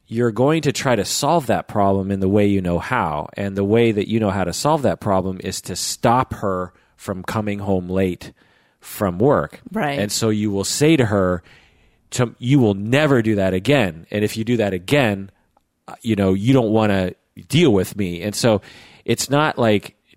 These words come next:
Speaker 1: just trying to, this is, you know, if someone's just generally violent, then they're, they're just violent with everyone on the street. They're just, they're violent with someone in the grocery store, and they're violent with the police officer, and they're violent with their, with their wife.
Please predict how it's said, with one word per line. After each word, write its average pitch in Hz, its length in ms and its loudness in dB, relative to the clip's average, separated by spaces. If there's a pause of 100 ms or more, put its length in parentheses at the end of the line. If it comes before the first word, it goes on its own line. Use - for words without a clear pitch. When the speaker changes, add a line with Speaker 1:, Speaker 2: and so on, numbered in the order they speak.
Speaker 1:
just 120 720 -2
trying 113 520 0
to, 92 480 0
this 131 180 0
is, 139 160 0
you 131 100 -2
know, 98 160 0
if 123 100 0
someone's 202 320 2
just 107 220 -4
generally 120 600 2
violent, 95 520 0
then 104 120 0
they're, 98 240 0 (120)
they're 107 120 2
just 110 180 -4
violent 110 480 0
with 98 220 0
everyone 101 400 2
on 78 80 -8
the 80 80 -8
street. 78 340 -8
They're 95 140 -2
just, 90 260 -8 (460)
they're 95 120 0
violent 101 400 -2
with 98 200 0
someone 101 320 -2
in 92 80 -2
the 87 80 -2
grocery 107 360 2
store, 80 320 -2
and 80 80 -6
they're 82 100 -4
violent 92 420 -4
with 90 240 -4
the 90 120 -2
police - 360 -4
officer, 82 460 -6 (400)
and 92 100 -6
they're 90 100 2
violent 90 320 -2
with 95 120 -4
their, 90 280 -2 (240)
with 95 140 -6
their 95 120 0
wife. 104 260 2